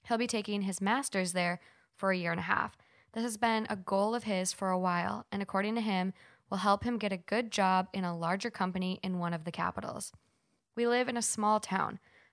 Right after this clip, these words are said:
Not a lot of options for someone in his line of work. As to why he's been saving for a whole year, we're in Brazil. Exchange rate is one Great British pound to five point four seven Brazil,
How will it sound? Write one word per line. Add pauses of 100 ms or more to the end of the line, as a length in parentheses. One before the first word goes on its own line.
Not
a
lot
of
options
for
someone
in
his
line
of
work. (1300)
As
to
why
he's
been
saving
for
a
whole
year, (500)
we're
in
Brazil. (380)
Exchange
rate
is
one (580)
Great (240)
British
pound (440)
to
five
point
four
seven (720)
Brazil,